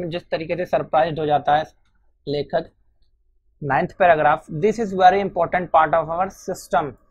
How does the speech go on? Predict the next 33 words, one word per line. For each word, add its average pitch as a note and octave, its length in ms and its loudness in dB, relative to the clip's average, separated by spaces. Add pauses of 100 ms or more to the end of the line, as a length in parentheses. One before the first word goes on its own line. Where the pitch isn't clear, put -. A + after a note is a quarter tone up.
(220)
हमारी E3 280 4
व्यवस्था F#3+ 400 0
का G3 100 -4
ये G3+ 100 0
बहुत F3+ 300 2
महत्वपूर्ण E3 500 -6
पार्ट C#3+ 300 0
है। B2+ 100 -8
"To - 380 -12
make F3 220 -6
our F3 200 2
children E3+ 400 -6
appreciate E3 640 -6
and F3 160 -4
understand D#3+ 600 -8
misfortune," D#3 800 -6 (1300)
कि G3 80 2
हम G3+ 200 2
बच्चों F3+ 300 -4
को G3+ 120 -2
ये F#3+ 160 0
सिखा E3+ 240 -2
सकें F3+ 340 -10
कि G#3 120 -6
वो G#3 220 -6 (760)
मिसफॉर्चून, F3 800 -4
दुख G3+ 300 -4
को G3+ 240 -2 (520)
कैसे F3 300 0
देखें। D#3+ 560 -6 (580)
समझें F3 340 -4
उसे D#3 260 -6
चीज, D3 280 -10